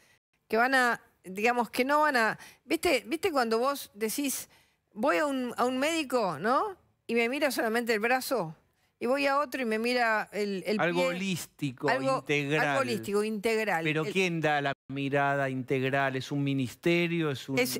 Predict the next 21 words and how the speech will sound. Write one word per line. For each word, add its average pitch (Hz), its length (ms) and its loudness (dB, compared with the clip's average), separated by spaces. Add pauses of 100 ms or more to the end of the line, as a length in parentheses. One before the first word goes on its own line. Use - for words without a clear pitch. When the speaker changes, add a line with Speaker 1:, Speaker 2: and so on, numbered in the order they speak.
Speaker 1:
es 254 200 0
Speaker 2:
una 311 80 0
Speaker 1:
una, 247 320 4
Speaker 2:
secretaría? 165 600 0
Speaker 1:
es 165 40 -2
un 170 100 -6
sistema 185 840 -2
que 202 120 -2
va 214 60 4
a 220 40 0
mirar 247 460 0
integralmente 240 1400 -2 (520)
a 196 100 2
los 196 220 -2
argentinos 214 680 0 (100)
para 185 240 2
que 190 420 0
estén, 233 600 -2 (440)
digamos, 196 360 0
para 190 340 2
que 190 300 2